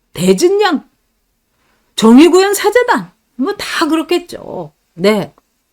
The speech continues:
정의구현 사재단이야 또 북한에 여러 가지 씨앗 뿌린 것도 있고 그러니까, 어, 얼마든지, 네. 그랬겠죠. 가보고 싶고요.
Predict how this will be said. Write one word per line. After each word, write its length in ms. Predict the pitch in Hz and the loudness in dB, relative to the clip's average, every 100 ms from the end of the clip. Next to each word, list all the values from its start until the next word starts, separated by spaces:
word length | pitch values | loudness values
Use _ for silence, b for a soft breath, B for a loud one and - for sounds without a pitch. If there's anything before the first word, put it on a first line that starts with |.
| _ _ - | _ _ 0
정의구현 500 | 254 330 311 320 269 | 4 4 2 -2 -2
사재단이야 680 | 311 302 269 220 190 180 | -2 -4 -4 -4 -6 -10
또 340 | 175 160 175 226 B B - | -8 -8 -8 -10 B B -20
북한에 720 | 160 240 185 151 160 175 - | -8 -4 -4 -8 -12 -14 -16
여러 80 | - - | -18 -14
가지 240 | 226 214 208 | -12 -8 -10
씨앗 320 | - 320 311 | -6 -6 -4
뿌린 220 | 285 240 | -4 -4
것도 260 | 196 - 165 | -6 -10 -12
있고 200 | - 165 | -12 -10
그러니까, 960 | 180 180 165 - 143 175 226 185 - B B B B B B B | -6 -6 -8 -16 -14 -8 -6 -6 -8 B B B B B B B
어, 100 | 269 302 294 | 2 4 6
얼마든지, 1200 | 254 254 247 226 180 165 143 185 214 196 147 139 _ _ - | 6 4 2 -2 -4 -8 -8 -6 -4 -4 -8 -12 _ _ -14
네. 720 | 175 202 226 220 190 151 139 _ _ _ _ _ _ _ _ _ _ _ _ _ _ - | -8 -4 -2 0 -2 -6 -12 _ _ _ _ _ _ _ _ _ _ _ _ _ _ -6
그랬겠죠. 840 | 240 240 247 240 226 180 240 339 | -4 0 0 0 -4 -4 -8 -8
가보고 360 | - 175 226 240 | -8 -4 -2 -4
싶고요. 800 | - 277 277 202 185 302 392 | -4 0 2 2 2 2 0